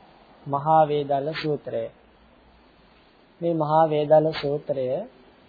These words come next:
සරියුත් මහරහතන් වහන්සේ, එවැගේම මහා කොට්ටිත මහරහතන් වහන්සේ අතර සිද්ධ වෙන සාකච්ඡාවක්.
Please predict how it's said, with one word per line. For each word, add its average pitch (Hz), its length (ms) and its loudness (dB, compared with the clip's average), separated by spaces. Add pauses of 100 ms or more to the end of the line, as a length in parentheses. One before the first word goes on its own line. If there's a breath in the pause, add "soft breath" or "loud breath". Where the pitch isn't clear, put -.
(1200)
සරියුත් 170 360 6
මහරහතන් 160 680 4
වහන්සේ, 147 680 -4 (560)
එවැගේම 151 540 2
මහා 147 340 -2
කොට්ටිත 151 480 -6 (520)
මහරහතන් 147 640 -2
වහන්සේ 135 540 -6 (180)
අතර 135 300 -2 (1040)
සිද්ධ 139 360 -6
වෙන 135 240 2 (880)
සාකච්ඡාවක්. 139 880 0